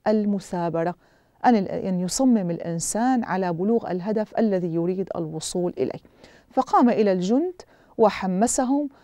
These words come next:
ويقولون أنه من بعدها، إذا صحت يعني هذه القصة عنه، أنه حقق كل هذه الانتصارات. انظروا إلى إنسان على الباطل ليس على الحق،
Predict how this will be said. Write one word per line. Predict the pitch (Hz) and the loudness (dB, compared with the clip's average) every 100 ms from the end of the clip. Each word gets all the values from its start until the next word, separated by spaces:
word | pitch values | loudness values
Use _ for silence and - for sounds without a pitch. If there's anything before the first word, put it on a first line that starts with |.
| - | 0
ويقولون | 247 285 277 - 320 359 240 | 6 6 6 4 4 4 4
أنه | 262 247 | 6 6
من | 226 220 | 6 6
بعدها، | 226 240 220 220 233 262 - | 4 4 2 2 0 -2 0
إذا | 208 | 2
صحت | 190 - - 190 | 2 -2 -4 -4
يعني | 180 180 185 | -2 -2 -2
هذه | 190 180 | -2 -2
القصة | 170 - 214 - | -2 -2 -4 -2
عنه، | 170 233 247 247 - - - - | -2 0 2 0 -4 -20 -6 2
أنه | 269 285 277 262 285 302 _ _ _ _ _ _ _ - | 6 6 6 4 0 -2 _ _ _ _ _ _ _ -4
حقق | - 349 - 226 202 | 2 4 4 0 0
كل | 180 311 196 | 2 2 2
هذه | 196 233 190 180 | 2 2 2 0
الانتصارات. | - 214 190 175 180 - 127 123 - - - _ - | 2 0 0 -4 -4 -2 -4 -6 -10 -20 -20 _ 0
انظروا | 370 247 262 - 214 | 2 6 6 6 4
إلى | |
إنسان | 226 - 214 - 277 302 311 - | 4 4 0 0 2 2 0 -6
على | - 208 | -2 0
الباطل | 226 196 233 - 147 156 - | 2 4 2 2 -8 -10 0
ليس | 226 214 190 | 2 2 0
على | 160 165 | 0 -2
الحق، | 165 - 320 - | -4 -4 -6 -6